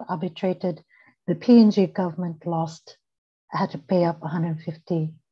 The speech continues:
million dollars, um, and Nautilus directors walked off with tidy little profits. Um, there's a new investor state dispute that's worth mentioning.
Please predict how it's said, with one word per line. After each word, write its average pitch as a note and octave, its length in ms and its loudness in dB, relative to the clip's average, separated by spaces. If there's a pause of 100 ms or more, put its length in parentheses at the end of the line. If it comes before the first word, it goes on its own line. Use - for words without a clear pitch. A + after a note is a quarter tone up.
(140)
million F#3+ 540 6
dollars, E3 560 -4 (560)
um, E3 420 2
and F3 240 0
Nautilus G3 720 2
directors F3 800 -2
walked F3 240 -10
off E3+ 140 -8 (120)
with D#3+ 200 -10
tidy F3+ 500 -6 (160)
little D#3+ 220 -4
profits. - 640 -10 (920)
Um, E3+ 500 4 (360)
there's G#3 220 6
a A3 80 8
new B3 480 8
investor G#3+ 480 0
state F#3+ 340 -4
dispute F3+ 460 -8
that's E3+ 260 -8
worth F3+ 300 0
mentioning. D#3 640 -6